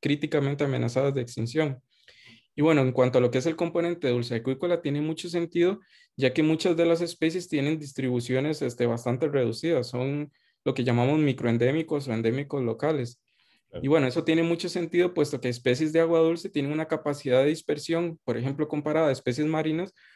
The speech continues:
Speaker 1: mucho más limitada, porque una especie de agua dulce prácticamente está restricta a lo que es una cuenca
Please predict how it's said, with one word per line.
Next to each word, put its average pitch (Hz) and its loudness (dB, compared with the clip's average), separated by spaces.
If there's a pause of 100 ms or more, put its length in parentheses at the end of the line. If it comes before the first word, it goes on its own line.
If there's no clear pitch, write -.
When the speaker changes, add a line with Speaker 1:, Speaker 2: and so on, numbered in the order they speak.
(160)
Speaker 1:
mucho 147 0
más 123 2
limitada, 143 2
porque 120 -2
una 127 2
especie 160 0
de 160 4
agua 160 4
dulce 170 0
prácticamente 151 -4
está - 0
restricta 151 -2
a 156 -2
lo 139 -4
que 131 -4
es 120 -6
una 143 -2
cuenca 139 2